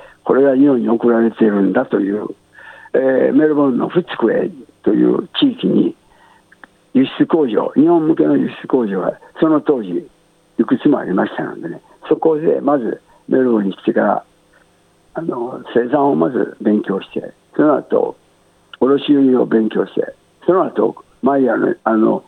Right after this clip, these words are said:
セーフウェイ、スーパーマーケットのような、ブライトンセーフウェイの小売業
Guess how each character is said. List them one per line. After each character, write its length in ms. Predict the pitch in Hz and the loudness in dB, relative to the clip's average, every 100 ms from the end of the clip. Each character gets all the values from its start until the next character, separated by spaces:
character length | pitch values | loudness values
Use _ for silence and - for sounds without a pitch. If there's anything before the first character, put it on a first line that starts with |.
| - | -2
セ 140 | 156 | 0
ー 20 | |
フ 120 | 135 131 | 2 0
ウ 20 | |
ェ 120 | 104 | -2
イ、 40 | - _ - | -8 _ -6
ス 60 | 165 | -4
ー 40 | |
パ 100 | - | 0
ー 20 | 127 | 0
マ 200 | 127 104 | 0 0
ー 40 | |
ケ 100 | - | -2
ッ 40 | |
ト 180 | - - | -2 -4
の 80 | - | -2
よ 120 | - | -2
う 40 | - | -4
な、 180 | - - _ _ _ - | -8 -14 _ _ _ -4
ブ 100 | 131 | 0
ラ 120 | 143 | 0
イ 60 | 131 | -2
ト 120 | 110 | -4
ン 100 | - | -2
セ 80 | 120 | -2
ー 80 | 104 | -2
フ 120 | 104 | -2
ウ 40 | |
ェ 40 | 101 | -4
イ 40 | |
の 180 | - - _ _ _ _ _ - | -6 -14 _ _ _ _ _ -4
小 180 | - 135 | 0 2
売 180 | 127 110 | 0 0
業 460 | 101 90 107 - | 0 2 0 -2